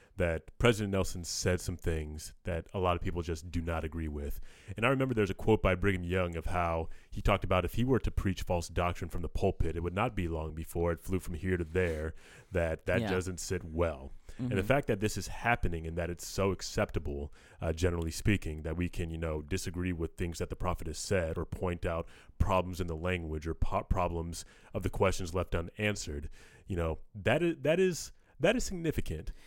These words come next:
Speaker 1: And, uh, I really just want to, you know, raise that up a little bit in saying that, you know, the time for change, the time for more light and knowledge concerning our L G B T Q brothers and sisters, it's not far off because,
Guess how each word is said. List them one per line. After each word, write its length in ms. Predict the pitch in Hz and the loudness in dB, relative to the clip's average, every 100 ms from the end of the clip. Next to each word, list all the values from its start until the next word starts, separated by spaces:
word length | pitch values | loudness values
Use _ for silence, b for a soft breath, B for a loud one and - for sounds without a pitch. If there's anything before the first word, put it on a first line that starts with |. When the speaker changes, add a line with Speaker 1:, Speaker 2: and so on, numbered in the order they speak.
| B | B
Speaker 1:
And, 320 | 113 101 98 | 0 2 2
uh, 200 | 95 95 104 | 2 2 2
I 100 | 104 | 0
really 300 | 104 151 156 | 2 2 2
just 280 | 123 - 110 | 0 -4 -2
want 200 | 107 - | -2 -2
to, 420 | - 95 90 87 - - | -2 0 0 -4 -10 -8
you 60 | 104 | 2
know, 100 | 92 | 4
raise 280 | 87 101 95 | 6 4 4
that 180 | 98 98 | 4 4
up 160 | 95 | 2
a 20 | 90 | 2
little 220 | 85 82 | 0 0
bit 200 | 90 85 | 0 0
in 120 | 82 | -2
saying 400 | - 85 80 78 | -2 -2 -2 -4
that, 280 | 78 78 - B B B B | -4 -4 -6 B B B B
you 80 | 95 | -2
know, 100 | 87 | 0
the 100 | 85 | 2
time 220 | - 123 | 2 2
for 120 | 127 113 | 2 -2
change, 460 | - 113 107 104 | 2 2 4 2
the 100 | - | -2
time 340 | - 107 110 107 | 0 2 0 0
for 400 | 104 92 90 82 | 4 6 4 2
more 300 | 85 92 98 | 0 4 4
light 240 | 95 98 | 4 2
and 100 | 90 | 0
knowledge 380 | 87 90 98 - | 0 2 0 0
concerning 680 | 85 - - 95 98 101 92 B B - | -6 -4 0 2 2 -2 -6 B B 0
our 100 | 92 | 2
L 100 | 87 | 2
G 100 | 87 | 0
B 120 | 92 | -2
T 140 | 98 | -2
Q 160 | - 92 | -4 0
brothers 320 | 87 90 85 | 2 2 0
and 80 | 82 | -2
sisters, 480 | - 92 113 104 - B - | 0 0 0 -2 -4 B -10
it's 180 | 110 - | -8 -4
not 280 | 98 98 - | 0 0 2
far 280 | 95 87 | 2 4
off 320 | 87 78 - - - - | 4 0 -4 -8 -6 -6
because, 680 | - 90 78 78 78 - | -2 0 0 -2 -4 -6